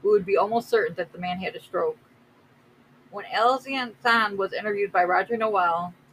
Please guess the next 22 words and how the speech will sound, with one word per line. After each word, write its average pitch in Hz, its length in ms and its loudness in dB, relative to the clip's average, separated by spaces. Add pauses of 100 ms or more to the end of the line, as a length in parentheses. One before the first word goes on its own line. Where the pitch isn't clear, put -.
she 208 140 0
was 190 100 2
young 202 240 0
and 196 160 -14
confused, 160 460 -10 (520)
and 202 120 -2
confessed 208 380 0
that 180 160 -2
she 202 180 -2
had 170 120 0
bewitched 180 380 0
the - 80 0
peddler, 160 500 -4 (460)
and 196 80 -10
he 202 120 -2
nearly 202 360 0
died. 160 400 -2 (800)
She 208 120 -2
also 233 280 2
accused 247 340 -2
her 190 120 -2
neighbors, 185 540 -6